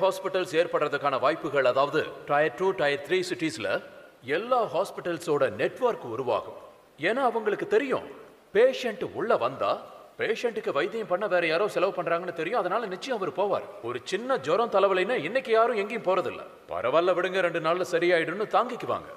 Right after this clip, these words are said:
ஆனா எந்த விஷயம் தெரியும் போது போவாங்க. பணம் கொடுக்கறதுக்கு ஆள் இருக்கிறதுனால patient கண்டிப்பா வருவாங்கன்னு hospital நிர்வாகத்துக்கு தெரியும். இதனால புது ஹாஸ்பிட்டலுடைய ஒரு chain உருவாகும். என்னை பொறுத்த வரைக்கும் வருங்காலத்துல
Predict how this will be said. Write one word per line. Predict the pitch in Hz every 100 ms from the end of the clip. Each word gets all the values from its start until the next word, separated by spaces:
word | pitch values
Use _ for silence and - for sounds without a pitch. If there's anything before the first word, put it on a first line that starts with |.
| - - _ -
ஆனா | 170 196
எந்த | - 160 254
விஷயம் | 233 - 233
தெரியும் | 156 165 165
போது | 113 139
போவாங்க. | 226 220 214 92 - - - - _ _ _ _ _ _
பணம் | - 151 269 247
கொடுக்கறதுக்கு | 226 220 196 180 139
ஆள் | 156
இருக்கிறதுனால | 190 156 185 160 139 127 127 156 202 - -
patient | 196 202 202 160
கண்டிப்பா | - 202 202 190
வருவாங்கன்னு | 175 147 190 147 123 202 143
hospital | 190 - 185 180 151
நிர்வாகத்துக்கு | 127 160 131 113 - -
தெரியும். | 170 185 151 - - - _ _ _
இதனால | 151 175 202 240 160 214
புது | - 247 285
ஹாஸ்பிட்டலுடைய | 180 196 - 196 185 165 151 165 190
ஒரு | 160 143 131
chain | 208 240
உருவாகும். | 214 147 143 107 - - - - 107
என்னை | 127 214 269
பொறுத்த | 185 180 208 190
வரைக்கும் | 143 135 170 180 120
வருங்காலத்துல | 110 226 196 139 127 107 92 170